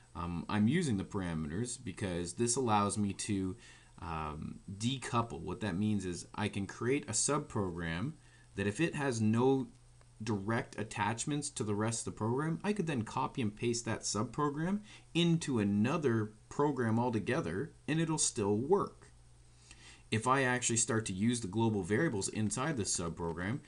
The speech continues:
that means that it must be exi-, it must exist inside of this subprogram in or, or sorry, inside of this program in order to work, 'cause it has a direct link. So by using just these parameters,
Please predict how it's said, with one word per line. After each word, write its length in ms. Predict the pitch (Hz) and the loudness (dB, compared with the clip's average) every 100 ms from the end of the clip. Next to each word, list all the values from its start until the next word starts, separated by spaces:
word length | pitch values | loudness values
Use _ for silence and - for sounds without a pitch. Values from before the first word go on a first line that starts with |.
| - - - | -18 -20 -4
that 200 | 110 160 | 0 2
means 260 | 147 120 101 | 4 2 2
that 140 | 101 | 4
it 280 | - - - | 4 2 -2
must 560 | 98 104 123 - - | 0 2 2 -2 -6
be 300 | - 120 104 - | 0 2 2 0
exi-, 420 | - 95 101 113 | -6 -4 -4 -2
it 160 | 110 98 | -2 0
must 360 | 104 123 - | 2 0 -2
exist 440 | 104 95 101 101 - | -4 -2 -2 -2 -6
inside 500 | 104 120 117 147 185 | -2 0 0 -2 -2
of 80 | 92 | -2
this 180 | 82 82 | -2 -4
subprogram 460 | 95 92 104 113 113 | -4 -2 -2 0 0
in 80 | |
or, 160 | 107 107 | 2 0
or 120 | 104 | -2
sorry, 240 | 101 107 104 | -4 0 0
inside 320 | 117 127 170 | 0 -2 -2
of 80 | 113 | -2
this 100 | 87 | -4
program 400 | - 92 104 117 | -4 -4 0 2
in 100 | 117 | 2
order 240 | 120 127 | 2 0
to 80 | 123 | 0
work, 320 | 135 208 - | 0 -2 -4
'cause 140 | 107 104 | -6 -6
it 80 | |
has 180 | 110 104 | -4 -4
a 40 | 113 | -4
direct 520 | 117 110 98 90 - | -4 -4 -2 -6 -6
link. 400 | 143 170 - - - - - - - - | -4 -4 -6 -18 -20 -20 -20 -20 -20 -14
So 200 | - 101 | -4 -2
by 160 | 98 107 | 2 4
using 680 | 104 110 107 107 101 101 113 - - | 4 4 4 4 2 0 -4 -16 -16
just 360 | 92 131 123 - | -2 0 2 0
these 220 | 120 107 | 2 0
parameters, 880 | - 110 175 165 82 78 160 - | 0 -2 0 0 -2 -4 -4 -6